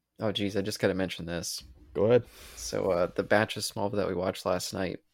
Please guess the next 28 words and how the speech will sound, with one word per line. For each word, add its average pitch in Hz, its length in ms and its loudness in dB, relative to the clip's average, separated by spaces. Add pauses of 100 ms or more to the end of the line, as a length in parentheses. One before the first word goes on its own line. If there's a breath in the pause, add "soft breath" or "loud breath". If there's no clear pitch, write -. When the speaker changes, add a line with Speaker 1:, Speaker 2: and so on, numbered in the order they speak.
(720)
Speaker 1:
they 104 180 2
did 110 220 4
a 101 340 8
Earth 110 280 4
Two 120 440 0 (480)
episode 80 640 -2 (1040)
where 104 200 -4
Clark 104 440 0
and 98 300 -2
Ultraman 101 580 0
got 87 180 -2
switched. - 580 0 (280)
So - 180 -8
s-, - 140 -4
Ultraman 170 540 -2
Speaker 2:
Ah. 160 40 -8
Speaker 1:
came 95 200 -4
to 92 360 0 (280)
Earth 101 200 -8
One. 95 320 -4 (1120)
It's 110 120 -8
very 135 180 4
strange. 101 380 2
I 98 80 4
did 98 140 2
not 101 320 0
expect - 460 -2
that - 260 -2